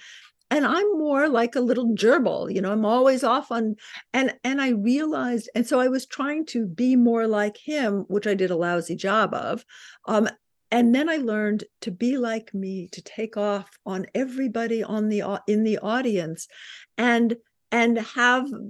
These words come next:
you know, the, the, be a firefly. And when I accepted that, no, I was not good at this, and I'm still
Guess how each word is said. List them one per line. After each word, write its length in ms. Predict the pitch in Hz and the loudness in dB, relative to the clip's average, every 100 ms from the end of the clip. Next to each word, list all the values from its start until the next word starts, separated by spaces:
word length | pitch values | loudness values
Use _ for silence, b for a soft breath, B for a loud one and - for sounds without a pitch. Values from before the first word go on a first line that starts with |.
| 240 _ | -16 _
you 160 | - 269 | -2 0
know, 220 | 220 226 | 2 4
the, 200 | 220 220 - | 4 2 2
the, 500 | 190 220 214 214 185 | 0 2 0 -2 -2
be 240 | 185 254 | 0 2
a 60 | 254 | 2
firefly. 840 | 262 233 233 254 - - - - - _ _ B B - | 2 0 2 -2 -6 -10 -8 -10 -14 _ _ B B -2
And 480 | 220 226 226 226 220 - - - | 2 4 4 2 -2 -14 -16 -6
when 640 | 208 202 196 196 262 294 | -2 -2 0 2 2 2
I 360 | 285 254 240 - | 0 0 0 -2
accepted 840 | 208 - - 247 262 - 196 180 - | -4 -6 -2 -2 -2 -2 -2 -4 -8
that, 240 | 180 214 - | -6 -4 0
no, 320 | 233 233 190 | 0 2 0
I 100 | 202 | 0
was 220 | 196 190 | -2 -2
not 340 | 185 190 208 180 | -2 -2 -2 -2
good 220 | 196 196 | -2 -2
at 180 | 185 - | -4 0
this, 300 | 180 185 226 | 0 0 -2
and 80 | |
I'm 160 | 277 330 | -2 -2
still 320 | - 453 494 | -2 2 4